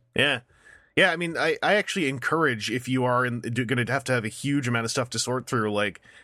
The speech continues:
it actually does help getting a storage unit just to take, like, uh, you know, half of it, especially if you don't know what, what it all is. You just take half of it, put it into a storage unit, and use the vol-, the volumetric space that that occupied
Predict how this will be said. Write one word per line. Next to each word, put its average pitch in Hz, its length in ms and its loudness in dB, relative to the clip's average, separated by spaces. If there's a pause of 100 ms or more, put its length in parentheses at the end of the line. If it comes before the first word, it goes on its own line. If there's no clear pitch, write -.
(300)
it - 100 2
actually 135 380 0
does 127 220 0
help 120 240 -2
getting 117 220 0
a - 20 -4
storage 117 400 -2
unit 110 300 -2
just 127 260 -2
to 127 80 -4
take, 135 320 -2
like, 117 340 -2 (840)
uh, 113 200 0
you 123 120 -2
know, 117 100 2
half 143 380 2
of 113 120 -8
it, 113 220 0
especially 156 320 0
if 151 80 -2
you 156 60 0
don't 147 160 2
know 135 160 0
what, 127 220 -2
what 123 120 0
it 120 80 0
all 110 180 2
is. 117 200 -2
You 139 80 0
just 214 160 -2
take 165 180 0
half 156 220 2
of 190 120 -8
it, 208 220 0
put 165 140 -2
it 165 100 -4
into 175 240 0
a 139 60 0
storage 147 400 0
unit, 117 280 0 (300)
and 110 160 2
use 127 220 0
the 123 240 0
vol-, 104 520 -2
the 123 140 0
volumetric 127 800 0
space - 480 0
that - 180 -6
that 120 300 2
occupied 110 680 2